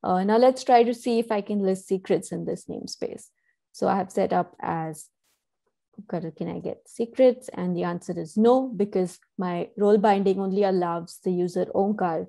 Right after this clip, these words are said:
to get pods in the R back namespace. But what if I can s-, try it as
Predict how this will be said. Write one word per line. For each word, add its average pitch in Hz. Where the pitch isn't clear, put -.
to 190
get 165
pods -
in 190
the -
R 170
back 170
namespace. -
But 233
what 254
if 294
I 254
can 233
s-, 226
try 208
it 196
as 185